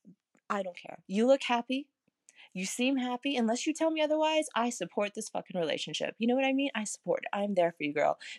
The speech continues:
Because to me, it doesn't matter about age. Stop boxing your in-, your s-, guys, stop boxing yourselves into these stupid boxes that society tells you to get, to get into.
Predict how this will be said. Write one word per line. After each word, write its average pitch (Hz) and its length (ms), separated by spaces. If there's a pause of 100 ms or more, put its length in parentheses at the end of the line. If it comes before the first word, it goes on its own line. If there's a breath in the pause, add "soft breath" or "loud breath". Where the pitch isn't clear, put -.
Because 208 460
to 202 120
me, 226 420
it 170 200
doesn't 202 420
matter 165 400
about 165 340
age. 254 440 (260 loud breath)
Stop - 460
boxing 196 380
your 208 180
in-, 285 120 (240)
your 226 160
s-, - 180
guys, 233 440 (120)
stop 285 360
boxing 262 360
yourselves 190 600 (320 soft breath)
into 277 260
these 285 320 (180)
stupid - 920 (320)
boxes 311 480
that 285 120
society 294 380
tells 320 220
you 349 100
to 330 60
get, 453 140 (120)
to 330 100
get 359 180
into. 427 460